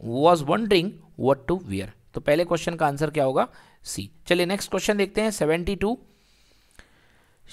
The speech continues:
She could not wear any of the clothes because, लो भाई, तो क्लोथ्स के कोई भी वो नहीं पहन सकती थी। कौन सा ऑप्शन लगाया इसमें आपने? पहला ऑप्शन है, they were not fashionable,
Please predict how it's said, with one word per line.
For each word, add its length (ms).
She 140
could 200
not 460
wear 260
any 380
of 80
the 180
clothes 300
because, 560
लो 220
भाई, 300
तो 100
क्लोथ्स 540
के 260
कोई 480
भी 240
वो 140
नहीं 200
पहन 200
सकती 260
थी। 80
कौन 240
सा 100
ऑप्शन 200
लगाया 300
इसमें 200
आपने? 180
पहला 280
ऑप्शन 340
है, 280
they 240
were 260
not 180
fashionable, 540